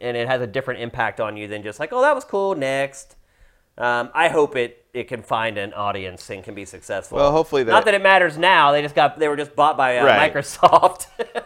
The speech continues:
Speaker 2: But in the sense of, like, you know, having their work recognized and
Speaker 1: Yeah.
Speaker 2: yeah.
Speaker 1: I have a feeling that this game might be why they were purchased by Microsoft. It, when you see it, is impressive.
Speaker 2: Yeah.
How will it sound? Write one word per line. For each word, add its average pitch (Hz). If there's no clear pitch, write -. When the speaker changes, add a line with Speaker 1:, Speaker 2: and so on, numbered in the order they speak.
Speaker 2:
But 170
in 170
the 165
sense 180
of, 139
like, 117
you 120
know, 110
having 107
their 104
work 104
recognized 92
and 95
Speaker 1:
Yeah. 113
Speaker 2:
yeah. -
Speaker 1:
I 180
have 226
a 202
feeling 185
that 147
this 160
game 135
might 120
be 117
why 110
they 107
were 98
purchased 98
by 85
Microsoft. 85
It, 202
when 190
you 202
see 165
it, 120
is 135
impressive. 101
Speaker 2:
Yeah. 90